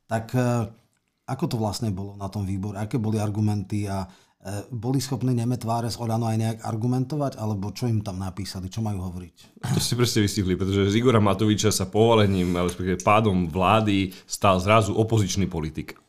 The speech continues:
Speaker 2: Zrazu sa snaží presvedčiť celé Slovensko o tom, že on nebol súčasťou tejto najhrozostrašnejšej vlády v histórii Slovenskej republiky, že on je opozičný politik a tak sa aj za-, zrazu začal správať. Ja verím, že ľudia tomu neuveria, ale áno, je to, je to absurdné. A celé, ako ste to pomenovali aj na začiatku,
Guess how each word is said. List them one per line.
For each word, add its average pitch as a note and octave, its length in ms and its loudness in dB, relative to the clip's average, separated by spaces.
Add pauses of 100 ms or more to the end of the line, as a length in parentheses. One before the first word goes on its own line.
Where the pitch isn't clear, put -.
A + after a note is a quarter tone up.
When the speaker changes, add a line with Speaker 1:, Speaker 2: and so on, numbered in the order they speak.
Speaker 2:
Zrazu C#3+ 400 4
sa A#2+ 160 0
snaží B2+ 320 2
presvedčiť A#2+ 480 -2
celé B2+ 240 2
Slovensko A2 480 0
o F2+ 80 -2
tom, A#2+ 240 0 (240)
že D3 160 0
on F3 80 6
nebol D#3+ 320 8
súčasťou A2+ 480 6
tejto A2+ 400 6
najhrozostrašnejšej A2+ 1200 6
vlády F#2+ 400 2
v - 360 -14
histórii A2 600 6
Slovenskej F#2 400 0
republiky, G#2+ 560 0 (240)
že - 160 -2
on G3 160 4
je F3 80 4
opozičný F3 400 6
politik C#3+ 400 2
a B2 80 2
tak D#3 160 2
sa - 160 0
aj A#2 80 4
za-, A#2 240 4 (240)
zrazu A#2 240 4
začal G#2+ 240 4
správať. G2+ 400 4
Ja G#2 80 4
verím, A2+ 240 6
že A2 80 6
ľudia A2 160 6
tomu G2 160 4
neuveria, F#2+ 400 2
ale F#2+ 160 4
áno, G#2 160 6
je G2+ 160 4
to, G2 80 -2
je G#2+ 80 4
to F2 160 0
absurdné. F2+ 320 -2
A D2+ 80 -2
celé, B2 320 0
ako G#2+ 240 -4
ste F#2 160 -4
to - 80 -10
pomenovali F#2+ 400 2
aj - 20 4
na G#2 140 4
začiatku, F#2 380 -4